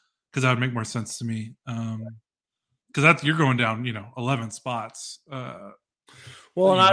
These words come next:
Speaker 1: that's
Speaker 2: I've kind of
Speaker 1: pretty far.
Speaker 2: heard that one of the things that, that is being targeted is that the Portland Trailblazers may move out of three to go get, um,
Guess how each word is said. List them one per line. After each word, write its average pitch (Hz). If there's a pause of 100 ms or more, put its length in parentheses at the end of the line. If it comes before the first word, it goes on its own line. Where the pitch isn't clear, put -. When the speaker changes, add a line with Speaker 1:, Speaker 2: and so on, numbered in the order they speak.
Speaker 1:
that's -
Speaker 2:
I've 196
kind 196
of 165
Speaker 1:
pretty 127
far. 165
Speaker 2:
heard 151
that 131
one 147
of 120
the 117
things 123
that, 110
that 110
is 98
being 95
targeted 92
is 90
that 98 (100)
the 90 (120)
Portland 123
Trailblazers 87 (680)
may 113
move 104
out 92
of 85
three 87
to 95
go 92
get, 87 (160)
um, 65